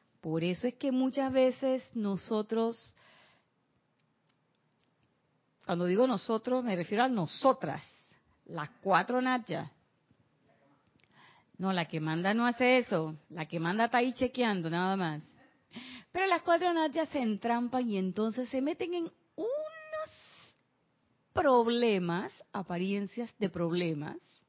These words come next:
y entonces después están preguntando, ¿y qué? Ay, ¿y ahora qué hacemos? ¿Y por qué me pasan a mí estas cosas? ¿Y por qué esto? ¿Y por qué lo otro? Pero cuando empezamos en esta enseñanza que uno se,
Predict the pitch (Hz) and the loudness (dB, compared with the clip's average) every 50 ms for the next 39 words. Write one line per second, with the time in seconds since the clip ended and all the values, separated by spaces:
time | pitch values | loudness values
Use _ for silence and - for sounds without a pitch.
0 | _ _ _ - 254 - - - - - - - - 294 294 285 285 269 302 294 | _ _ _ -20 -20 -18 -18 -16 -16 -18 -16 -6 -2 0 0 0 0 0 0 0
1 | 294 262 302 302 285 240 208 - 262 247 262 269 262 - 247 240 247 233 - 277 | 0 0 0 0 0 0 0 -2 -2 -2 0 -2 -2 -2 -2 -4 -2 -2 -2 -2
2 | 254 233 226 226 247 254 269 311 - - - - - 440 453 370 349 330 320 320 | 0 0 -2 -2 -4 -4 -4 -4 -4 -6 -4 -2 -2 -2 0 0 2 2 2 2
3 | 311 302 254 - - 226 214 214 214 240 - - - - - _ _ _ _ _ | 0 -2 -2 0 0 0 0 0 -4 -6 -10 -14 -16 -18 -20 _ _ _ _ _
4 | _ _ _ _ _ _ _ _ _ _ _ _ _ _ _ _ _ _ _ _ | _ _ _ _ _ _ _ _ _ _ _ _ _ _ _ _ _ _ _ _
5 | _ _ _ _ _ _ _ _ _ _ _ _ _ _ - - - - - 277 | _ _ _ _ _ _ _ _ _ _ _ _ _ _ -20 -20 -16 -4 -2 -2
6 | 226 - 247 233 226 226 - 254 233 240 254 240 247 240 233 - 262 247 233 208 | 0 2 4 4 4 4 2 2 2 2 2 2 2 0 0 0 -2 -2 -2 -2
7 | 202 208 208 208 202 - 214 190 - _ - 196 190 - - - 185 180 180 - | 0 0 -2 -2 -4 -6 -8 -10 -8 _ -4 -4 -4 -4 -4 -6 -8 -8 -10 -14
8 | _ _ 285 269 - - 247 226 214 214 - 226 208 202 202 208 196 - - - | _ _ -6 -4 0 0 0 0 0 0 -2 0 0 0 0 -2 -2 -4 -4 -2
9 | 208 220 262 254 - - 233 220 208 - 208 208 202 202 202 185 180 180 180 - | 0 0 0 0 0 0 0 0 0 -2 -2 -2 0 0 0 0 0 -2 -4 -4
10 | 175 170 196 - - _ _ _ _ - - - - - - - _ _ _ - | -8 -8 -10 -12 -16 _ _ _ _ -20 -20 -20 -20 -20 -20 -20 _ _ _ 2
11 | 403 392 392 381 339 330 - - 226 202 202 180 175 175 175 185 170 - 254 269 | 4 6 6 6 6 4 4 2 0 2 2 0 0 0 -2 -4 -6 -4 -4 -2
12 | 294 339 370 370 330 277 277 277 - 294 294 285 - 320 285 247 226 214 214 214 | -2 0 0 0 0 0 -2 -2 -2 -4 -4 -2 -2 -2 0 0 0 0 0 -2
13 | 208 233 233 220 - 190 165 165 170 175 190 - 220 180 | -2 -4 -6 -4 -4 -4 -2 -2 -2 -4 -4 -6 -8 -8